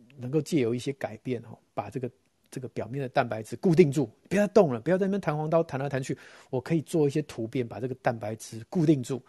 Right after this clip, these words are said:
那么我就可以确保打到身体的时候，那个抗原，就是那个蛋白质不会造成刚才讲的这些木马涂层啊等等这些不好的事情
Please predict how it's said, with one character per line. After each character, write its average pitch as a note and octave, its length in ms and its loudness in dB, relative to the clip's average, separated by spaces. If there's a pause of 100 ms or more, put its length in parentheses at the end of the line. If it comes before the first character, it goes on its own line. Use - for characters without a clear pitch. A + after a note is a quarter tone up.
(360)
那 G3 100 2
么 D#3 160 4
我 A2 160 -6
就 D3+ 200 0
可 C3+ 160 -6
以 A2+ 60 -2
确 - 200 -6
保 A2 180 -6
打 - 200 -10
到 B2 120 -2
身 B2 280 -8
体 - 160 -12
的 A2 160 -8 (100)
时 - 240 -12
候， A#2+ 320 -4
那 C3 80 -8
个 A#2 120 -4
抗 B2 300 -10 (100)
原， G#2 220 -8 (160)
就 A#2+ 120 -12
是 B2+ 100 -8
那 B2 180 -4
个 A2+ 120 -2
蛋 C3 120 -2
白 A2+ 120 -4
质 G#2+ 180 -12
不 A#2 140 -8
会 B2+ 340 2
造 A#2 160 -2
成 G#2+ 180 -10 (600)
刚 A#2 160 -4
才 G#2 100 -6
讲 G2 180 -10
的 G#2 120 -10
这 G#2+ 80 -10
些 G#2+ 200 -6
木 A2+ 140 -8
马 G2 140 -12
涂 G#2+ 180 -12
层 G2+ 220 -12
啊 G#2 300 -10
等 A2 120 -6
等 G#2 100 -12
这 G2+ 80 -12
些 A2 120 -6
不 - 160 -16
好 - 160 -12
的 - 80 -20
事 - 180 -12
情 - 160 -14